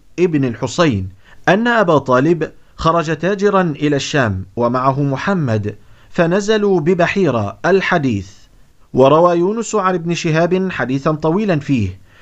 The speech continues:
فلما ناهز الاحتلام ارتحل به أبو طالب تاجرا، فنزل تيماء، فرآه حبر من يهود تيماء، فقال لأبي طالب: "ما هذا الغلام؟"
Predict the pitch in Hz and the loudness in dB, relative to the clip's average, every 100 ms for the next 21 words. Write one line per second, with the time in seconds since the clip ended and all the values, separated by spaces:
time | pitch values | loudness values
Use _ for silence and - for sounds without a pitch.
0 | - - 175 226 254 247 220 226 208 175 | -20 -2 0 2 0 0 0 0 0 0
1 | 165 175 - 151 135 160 175 165 139 127 | -2 -2 -2 2 4 2 -2 -4 -4 -2
2 | 170 - 214 202 180 180 165 147 151 147 | -2 0 0 0 0 -2 0 0 0 0
3 | 143 160 170 165 180 170 151 143 139 151 | 0 2 2 4 2 2 0 0 2 2
4 | 160 107 92 - _ _ _ - 151 180 | 2 0 -6 -12 _ _ _ -2 0 2
5 | 196 202 196 196 170 127 104 - - - | 0 0 0 0 0 0 -2 -8 -20 -20
6 | _ - 165 165 202 196 180 - 226 190 | _ 0 2 4 2 0 -2 -2 0 2
7 | 170 151 147 135 160 170 151 143 127 113 | 2 2 2 0 0 -2 0 0 0 0
8 | 98 - _ - 139 135 208 240 214 175 | -2 -6 _ -6 -6 -2 0 0 0 0
9 | 139 127 113 151 135 104 98 - - - | 0 0 -2 -2 0 -2 -4 -10 -14 -20
10 | _ _ _ - 131 208 233 247 214 180 | _ _ _ -4 0 2 2 2 2 2
11 | 165 131 104 98 | 4 4 2 -2